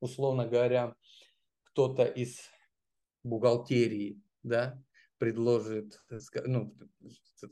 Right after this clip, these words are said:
какую-то, какой-то плащ, который она купила, и скажет, что: «Ребят, вот смотрите, какой классный плащ, как вам он?» Да, может быть, мы, м, что-нибудь подобное сделаем. Мы на него посмотрим, мы на него обратим внимание.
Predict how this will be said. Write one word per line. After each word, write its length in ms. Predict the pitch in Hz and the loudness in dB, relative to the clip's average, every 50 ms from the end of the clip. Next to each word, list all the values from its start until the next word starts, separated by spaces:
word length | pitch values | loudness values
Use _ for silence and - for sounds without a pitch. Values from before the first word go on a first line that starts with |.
| - - 117 - - | -14 -14 -14 -14 -12
какую-то, 460 | - 123 107 - 120 113 - - 110 - | -12 -8 -4 -2 -2 -2 -2 -2 -6 -4
какой-то 320 | - 107 - - 113 104 | -6 -6 -6 -4 -6 -6
плащ, 360 | - 113 110 110 104 101 - | -6 -2 -2 -2 -2 -2 -6
который 360 | - 98 98 - 101 101 101 | -8 -10 -8 -8 -10 -10 -8
она 140 | 98 104 104 | -10 -10 -12
купила, 400 | - 110 101 - 110 107 101 98 | -12 -12 -12 -12 -12 -12 -12 -14
и 40 | - | -16
скажет, 340 | - - - 95 98 98 - | -14 -10 -10 -10 -10 -10 -16
что: 140 | - - 101 98 98 - | -14 -14 -14 -12 -10 -8
«Ребят, 440 | 107 107 113 107 110 107 104 - - _ _ _ - | -6 -6 -6 -4 -4 -4 -4 -4 -8 _ _ _ -10
вот 180 | 110 117 117 - | -8 -8 -8 -8
смотрите, 420 | 117 110 104 - 143 135 131 110 | -10 -10 -10 -8 -10 -8 -8 -8
какой 280 | - 107 101 - 107 104 | -8 -8 -10 -10 -10 -8
классный 360 | - 113 107 - - 110 95 | -4 -4 -4 -4 -6 -12 -10
плащ, 340 | 98 113 120 127 127 - - - | -4 -2 -2 -2 -2 -6 -10 -4
как 220 | - 113 101 - 113 | -4 -4 -4 -4 -8
вам 200 | 107 104 101 101 | -8 -8 -8 -10
он?» 180 | - - - _ _ - | -12 -16 -20 _ _ -20
Да, 320 | 107 110 110 113 107 107 | -18 -14 -8 -8 -8 -6
может 260 | 104 104 101 101 104 | -6 -10 -12 -12 -12
быть, 160 | 107 107 - - - _ _ _ _ _ _ _ - - - | -16 -16 -18 -18 -20 _ _ _ _ _ _ _ -16 -14 -10
мы, 800 | 107 104 101 101 101 101 101 104 104 104 104 107 110 113 113 117 _ - | -8 -8 -8 -8 -8 -8 -6 -6 -8 -8 -10 -10 -12 -14 -16 _ _ -20
м, 440 | 131 120 - - - 131 131 131 - 123 | -20 -20 -20 -18 -18 -18 -18 -16 -14 -14
что-нибудь 380 | 120 - - 120 107 107 104 104 | -12 -6 -6 -6 -6 -6 -4 -2
подобное 460 | 120 107 110 131 131 123 120 110 101 | -2 0 2 2 0 0 0 -4 -4
сделаем. 560 | 101 101 104 101 98 98 101 104 104 - - _ _ - | -6 -8 -8 -8 -8 -8 -10 -12 -14 -16 -20 _ _ -8
Мы 200 | 143 135 131 131 | -2 0 2 4
на 120 | 123 120 120 | 4 4 4
него 140 | 123 117 | 2 0
посмотрим, 460 | - - 120 - - 127 113 113 101 101 | 2 2 0 0 0 -4 -4 -4 -6 -8
мы 60 | 104 | -8
на 100 | 104 107 | -8 -6
него 160 | 107 110 107 | -2 0 0
обратим 500 | 104 104 110 107 - _ - 117 107 95 | 0 0 0 -4 -4 _ -10 -8 -8 -8
внимание. 460 | 95 98 95 95 98 98 - - - | -8 -8 -10 -10 -12 -14 -16 -18 -20